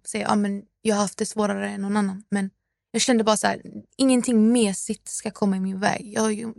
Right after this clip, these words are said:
jag ska få allt eller inget. Så det var som en, där, på det sättet så är det positivt.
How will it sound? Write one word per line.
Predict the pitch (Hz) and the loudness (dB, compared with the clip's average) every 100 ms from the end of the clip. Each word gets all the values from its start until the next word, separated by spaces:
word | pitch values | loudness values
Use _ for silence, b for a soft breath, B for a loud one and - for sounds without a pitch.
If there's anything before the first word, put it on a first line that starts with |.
| - | -2
jag | 233 | -2
ska | 240 | 0
få | - 214 196 b b b b | -2 0 0 b b b b
allt | - 247 240 | 2 2 4
eller | 226 208 | 0 0
inget. | 185 - - - _ _ _ - | -2 -8 -20 -20 _ _ _ -10
Så | - | 0
det | 220 | 4
var | 220 247 | 6 4
som | 233 226 214 | 2 -2 -4
en, | 202 202 196 _ _ _ _ _ _ _ _ _ - | -6 -10 -16 _ _ _ _ _ _ _ _ _ -4
där, | 196 302 285 262 - _ _ _ | 4 6 6 2 -4 _ _ _
på | - | 2
det | 262 330 | 6 6
sättet | 349 254 - | 4 0 0
så | |
är | 226 | 0
det | 202 | 0
positivt. | 214 - - - _ | -6 -8 -12 -20 _